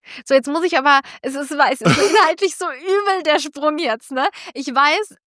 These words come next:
Speaker 1: unsere letzte Folge neigt sich sehr dem Ende
Speaker 2: Mhm.
Speaker 1: zu. Wir müssen jetzt auf jeden Fall auf das Thema Freundschaft nochmal kurz au-, äh,
Speaker 2: Ja.
Speaker 1: angehen. Da steht seit Tag eins ein kleiner Kaugummiautomat mit Kugeln und da sind Zettel drin. Und ich glaube, ich kann nie wieder glücklich schlafen, wenn ich jetzt
Speaker 2: Ohne,
Speaker 1: nicht
Speaker 2: dass du einmal
Speaker 1: einmal so eine Kugel da
Speaker 2: Ja.
Speaker 1: <laughs> rausgeholt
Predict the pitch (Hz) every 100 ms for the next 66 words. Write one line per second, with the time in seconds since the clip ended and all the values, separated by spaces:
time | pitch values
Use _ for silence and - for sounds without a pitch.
0 | _ - 254 277 262 262 - 302 - 247
1 | 247 233 240 254 262 233 208 226 247 208
2 | 220 202 190 90 233 240 240 277 277 247
3 | - 208 254 247 262 247 - 226 - 214
4 | - 208 202 233 - 202 214 - 220 -
5 | 208 226 - 208 208 202 214 - - 98
6 | 87 214 226 - 226 240 285 - - -
7 | _ - 240 - - 302 226 208 247 302
8 | 370 - - 247 240 - - 202 190 226
9 | 277 - _ 226 226 247 277 277 - 233
10 | 220 208 143 196 214 196 220 220 196 -
11 | 262 214 214 226 220 220 220 - 233 208
12 | 170 175 180 196 214 - 240 277 262 269
13 | 269 - - - 247 262 277 269 254 233
14 | 240 262 240 233 220 254 220 214 220 262
15 | 269 277 254 - 262 269 269 269 254 254
16 | 262 240 240 - 269 254 214 202 311 -
17 | 262 - 349 - 311 269